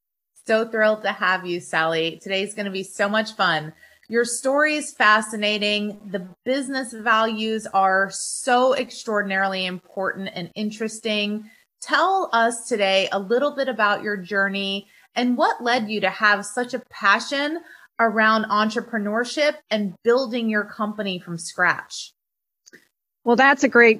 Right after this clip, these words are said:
Speaker 2: question. I think Linda mentioned everybody has a different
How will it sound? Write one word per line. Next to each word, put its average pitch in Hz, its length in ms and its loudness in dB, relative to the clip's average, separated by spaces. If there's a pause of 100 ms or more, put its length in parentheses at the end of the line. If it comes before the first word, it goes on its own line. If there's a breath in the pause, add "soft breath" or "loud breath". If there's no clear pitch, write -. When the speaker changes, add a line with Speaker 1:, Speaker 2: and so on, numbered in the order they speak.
Speaker 2:
question. 226 400 2
I 220 80 4
think 233 240 2
Linda 226 380 4
mentioned 214 580 4
everybody 214 520 6
has 208 340 2
a 208 40 6
different 208 600 2